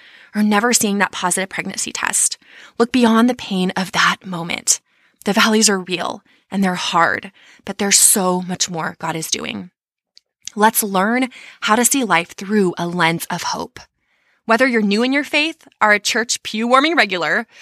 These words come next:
or are still skeptical about God altogether, this book is for you. Join us on a real and raw journey as we share the nitty-gritty places of our lives with you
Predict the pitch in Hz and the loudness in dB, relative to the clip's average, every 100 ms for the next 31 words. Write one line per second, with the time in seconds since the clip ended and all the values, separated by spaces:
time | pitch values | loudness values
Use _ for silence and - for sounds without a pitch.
0 | - - 226 226 - 226 - - - - | -8 2 4 4 2 0 -2 -4 -6 -6
1 | 226 233 220 196 180 - 170 175 180 - | -4 -2 0 0 0 2 2 2 -2 -4
2 | 190 156 214 247 233 _ _ _ - 202 | -4 -2 -2 -2 -8 _ _ _ -4 -2
3 | - 165 180 202 - - 170 165 - - | -2 -4 -8 -8 -12 -10 -6 -2 -4 -4
4 | 170 165 - - 196 _ _ _ _ _ | -12 -12 -12 -12 -14 _ _ _ _ _
5 | - 214 214 240 247 247 - 202 214 180 | -6 -2 2 4 4 2 0 0 -2 -2
6 | 196 202 208 185 180 170 170 175 - 76 | -2 0 0 -2 -6 -6 -4 -4 -4 -6
7 | - 208 - - - - 202 214 247 - | -6 -10 -12 -20 -8 -2 0 2 2 4
8 | 202 175 175 180 208 226 262 277 - 175 | 2 -2 -2 -2 -2 -2 -2 -2 -2 -2
9 | 185 180 175 180 180 165 185 - 180 - | 0 0 -2 -2 0 0 0 -2 -4 -10
10 | 165 214 180 - | -4 0 0 -4